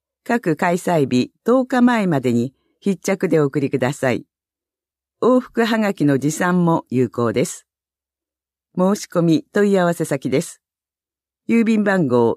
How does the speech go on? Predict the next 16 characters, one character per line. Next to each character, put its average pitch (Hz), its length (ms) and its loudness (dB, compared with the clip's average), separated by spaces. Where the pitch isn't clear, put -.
一 277 320 0
一 240 260 -4
四 190 280 2
の 123 220 0
零 170 260 2
零 156 220 2
三 143 340 0
二、 135 280 0
中 202 300 -2
十 196 240 0
条 123 360 0
一 262 300 0
の 175 160 2
五 175 160 0
の 131 160 0
六、 117 420 -4